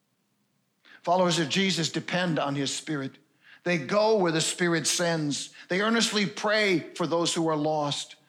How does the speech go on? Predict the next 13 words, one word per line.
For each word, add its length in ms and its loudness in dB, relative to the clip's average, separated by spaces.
So 160 -2
Jesus 460 2
is 120 2
calling 440 2
us 220 2
to 100 0
pray 500 2
for 160 -2
the 120 2
harvest 500 2
of 100 -2
lost 340 0
souls. 520 -2